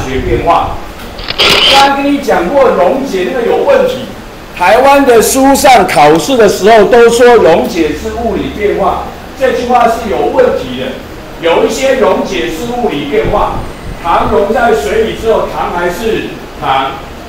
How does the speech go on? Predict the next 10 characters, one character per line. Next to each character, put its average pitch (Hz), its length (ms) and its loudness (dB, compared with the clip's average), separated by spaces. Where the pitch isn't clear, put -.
你 160 180 -6
说 240 220 -2
它 226 220 0
物 226 40 -2
理 - 160 -2
变 208 140 0
化 - 280 0
OK， 180 540 -6
可 180 160 -6
是 269 340 -8